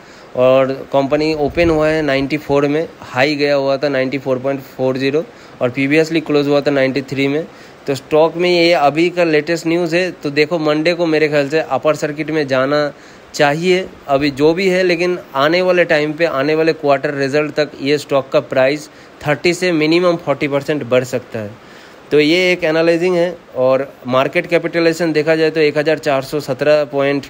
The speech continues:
टू टू करोड़ का है, अच्छा खासा market capitalization है। और जितना market capitalization नहीं है, उससे बड़ा इसको order मिला हुआ है। तो इसीलिए बोला जा रहा है कि देख सकते हो कि small cap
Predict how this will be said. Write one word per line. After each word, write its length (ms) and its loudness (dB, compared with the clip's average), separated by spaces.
टू 120 -2
टू 140 -2
करोड़ 300 0
का 160 2
है, 200 0
अच्छा 220 -2
खासा 200 0
market 360 0
capitalization 640 0
है। 140 -2
और 160 0
जितना 460 0
market 360 0
capitalization 640 0
नहीं 300 4
है, 100 4
उससे 440 0
बड़ा 340 2
इसको 340 0
order 260 4
मिला 220 0
हुआ 240 2
है। 80 -6
तो 60 -2
इसीलिए 400 0
बोला 300 2
जा 180 4
रहा 120 2
है 60 0
कि 320 -2
देख 140 -2
सकते 240 -4
हो 60 -2
कि 120 0
small 380 0
cap 280 0